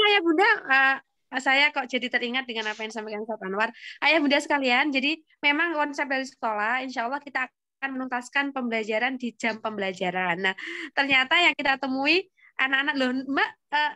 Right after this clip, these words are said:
Mbak, kenapa kok masih mengerjakan tugas?" Nah, itu ternyata Ayah Bunda, ada beberapa siswa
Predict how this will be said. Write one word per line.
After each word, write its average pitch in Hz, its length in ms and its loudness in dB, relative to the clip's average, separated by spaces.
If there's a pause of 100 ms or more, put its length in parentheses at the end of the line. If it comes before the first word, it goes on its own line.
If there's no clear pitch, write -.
Mbak, 311 260 -2
kenapa 359 320 -4
kok - 160 -12
masih 339 320 -4
mengerjakan 285 480 -4
tugas?" 254 480 0
Nah, 240 160 0
itu 247 160 -8 (160)
ternyata 277 480 -2
Ayah 240 160 -2
Bunda, 208 480 -4 (480)
ada 254 240 4
beberapa 233 400 2
siswa 247 240 -2